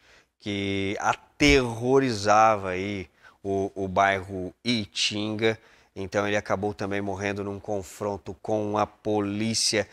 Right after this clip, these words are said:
né, através de, é, uma rápida ação. Aí tá as imagens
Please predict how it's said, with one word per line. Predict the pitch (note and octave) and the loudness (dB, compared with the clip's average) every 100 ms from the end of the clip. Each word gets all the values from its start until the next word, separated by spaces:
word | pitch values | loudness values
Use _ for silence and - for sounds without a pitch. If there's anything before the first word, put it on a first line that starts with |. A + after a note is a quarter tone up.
| - - _ - | -16 -20 _ -4
né, | G#2 G#2+ G2+ | 0 2 0
através | G2 G2 F#2+ G2+ G2+ G2+ F#2+ | 0 0 2 4 2 2 -4
de, | G2 G2+ G2 F#2+ F2+ - _ _ _ | -6 -4 -4 -4 -6 -8 _ _ _
é, | F2+ F#2 - | -6 -6 -4
uma | G#2+ G2+ | 0 0
rápida | F#2 G#2+ A2 - A2 G#2+ | 2 4 4 2 0 0
ação. | - G#2 A2 - E2 | 2 -2 -4 -6 -6
Aí | F2 G#2 A#2 | -4 -4 -4
tá | G#2+ G2 | -2 -2
as | G2 F#2 | -4 -8
imagens | F2 F#2+ G2+ F#2+ F#2 - | -4 -2 -2 -4 -10 -12